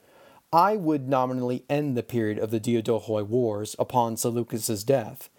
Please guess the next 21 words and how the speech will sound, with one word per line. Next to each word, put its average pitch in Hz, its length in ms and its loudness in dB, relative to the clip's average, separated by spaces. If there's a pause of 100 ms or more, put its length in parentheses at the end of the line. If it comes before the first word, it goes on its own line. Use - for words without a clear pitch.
(440)
but 190 320 4
I 151 160 4
feel 175 320 0
that 151 140 -2
the 147 60 -6
story 151 440 0
needs 156 360 -2
a 151 60 0
bit 151 200 2
of 151 100 -2
an 143 80 -2
epilogue - 560 -4 (120)
in 135 120 0
the 123 80 0
last 120 340 -2
year 120 160 0
or 104 60 -4
two 113 200 -2
following. 117 600 -2 (1400)
Ptolemy 240 380 2
Karanos, 139 680 -2